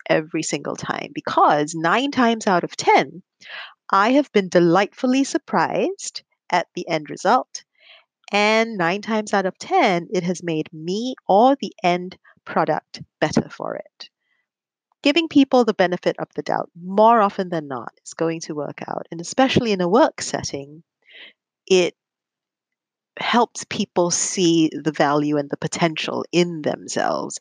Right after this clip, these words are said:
in being a valued contributor to the team. And when you can see them in that way and look past the identities that we may place them in or we may pigeonhole them in or that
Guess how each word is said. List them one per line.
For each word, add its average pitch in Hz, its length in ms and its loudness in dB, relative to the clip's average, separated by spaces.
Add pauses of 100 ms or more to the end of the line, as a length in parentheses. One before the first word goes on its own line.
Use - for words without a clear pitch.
(360)
in 160 240 0
being 151 640 2 (540)
a 156 40 0
valued 151 540 0
contributor 156 720 0 (160)
to 139 280 -2
the - 80 -8
team. - 300 -4
And 156 220 -6
when 170 160 2
you 160 240 -6
can 220 180 -4
see 156 340 2
them 240 420 2 (240)
in 160 180 2
that 202 280 4
way 262 380 4 (300)
and 156 200 0
look 165 240 2
past - 680 0
the 170 140 0
identities 147 1040 0 (200)
that - 440 0 (1200)
we 165 260 0
may 160 180 2
place - 460 -2
them 214 240 2
in 220 260 2
or 156 180 4
we 147 220 0
may 139 200 2 (540)
pigeonhole 196 760 2
them 214 200 2
in 196 240 2
or 160 140 2
that 143 180 2